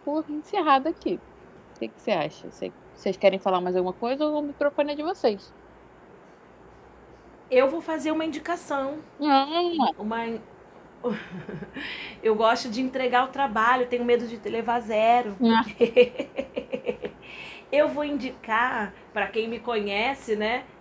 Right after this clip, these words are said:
Speaker 2: sabe que eu tenho um pouquinho de hiper, né? Não, não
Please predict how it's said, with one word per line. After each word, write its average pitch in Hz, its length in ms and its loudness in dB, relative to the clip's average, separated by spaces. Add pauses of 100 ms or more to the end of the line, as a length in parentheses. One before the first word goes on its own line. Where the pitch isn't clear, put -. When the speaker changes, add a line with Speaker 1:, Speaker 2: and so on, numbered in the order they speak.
(160)
Speaker 2:
sabe 202 280 -4
que 202 80 -8
eu 208 80 -2
tenho 208 200 -4
um 208 40 -4
pouquinho 202 460 -6
de 196 220 -12
hiper, 233 560 -6 (120)
né? 240 320 -4 (360)
Não, 202 440 -2
não 220 600 -4